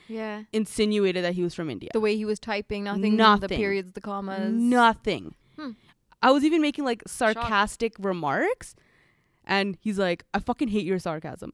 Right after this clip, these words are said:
Speaker 2: L O L." <laughs> Like, completely normal.
Speaker 1: Okay.
Speaker 2: Right? I was like, "Okay." Then he tells me that he's from Chandigarh. And I'm like, "Okay, maybe that's why."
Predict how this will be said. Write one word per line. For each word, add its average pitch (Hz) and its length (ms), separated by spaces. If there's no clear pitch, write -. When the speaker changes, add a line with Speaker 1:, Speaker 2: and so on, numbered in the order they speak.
Speaker 2:
L 190 180
O 185 100
L." 180 840
<laughs> - 60
Like, 208 280
completely 294 1040
normal. 208 640
Speaker 1:
Okay. 262 260
Speaker 2:
Right? 233 200
I 247 80
was 214 100
like, 185 240
"Okay." 180 360
Then 233 160
he 302 100
tells 240 240
me 226 100
that 214 80
he's 214 140
from 190 140
Chandigarh. 165 340
And 190 80
I'm 196 60
like, 190 100
"Okay, 220 120
maybe 220 200
that's 190 240
why." 165 300